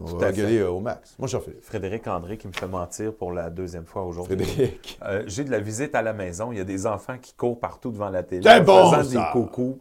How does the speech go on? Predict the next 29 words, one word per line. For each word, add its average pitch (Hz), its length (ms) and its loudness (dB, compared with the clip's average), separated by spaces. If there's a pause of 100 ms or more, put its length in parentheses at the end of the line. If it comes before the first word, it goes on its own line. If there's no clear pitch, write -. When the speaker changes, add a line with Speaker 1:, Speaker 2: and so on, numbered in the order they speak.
(280)
Speaker 2:
Dans 127 120 4
Voz 135 220 2
T 117 140 -2
V, 113 120 -4
une 117 140 -8
histoire, 120 500 -4
oui, 110 200 -6
politique, 107 640 -6
mais 101 80 -8
aussi 90 240 -10
familiale, 98 580 -6
canadienne, 95 420 -8
française. 104 640 -10 (300)
Nous 98 100 -10
sommes 110 300 -8
des 95 240 -6
hommes 107 240 -4
normaux 98 380 -4
qui 101 180 -12
avons 92 240 -6
des 90 240 -10
intérêts 92 400 -8
normaux. 87 500 -12 (500)
Pas 127 140 4
de - 60 -6 (100)
quartier 107 460 -8
pour 98 220 -6
les 92 160 -8
dingos 95 600 -6